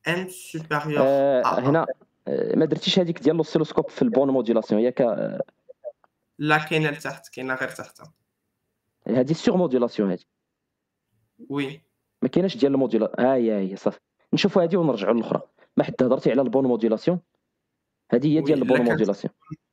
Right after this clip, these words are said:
Speaker 1: وي، لا كانت بون مودي-، اوكي. دونك لا كانت عند، اسكو بي ني ديسيني غير واحد،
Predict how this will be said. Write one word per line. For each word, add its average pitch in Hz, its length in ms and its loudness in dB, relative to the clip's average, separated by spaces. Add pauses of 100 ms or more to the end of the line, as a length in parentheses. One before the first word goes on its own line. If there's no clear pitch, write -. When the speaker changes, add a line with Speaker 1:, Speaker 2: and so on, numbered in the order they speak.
(580)
Speaker 1:
وي، 120 160 -8
لا 113 120 -8
كانت 120 360 -14
بون 131 160 -4
مودي-، 120 260 -8
اوكي. - 340 -10 (580)
دونك 147 260 -4
لا 156 80 2
كانت 160 300 -2
عند، 147 220 -4
اسكو 160 460 -2 (120)
بي 226 200 0
ني 190 120 -2
ديسيني 170 920 -2
غير 151 320 -4
واحد، 143 420 0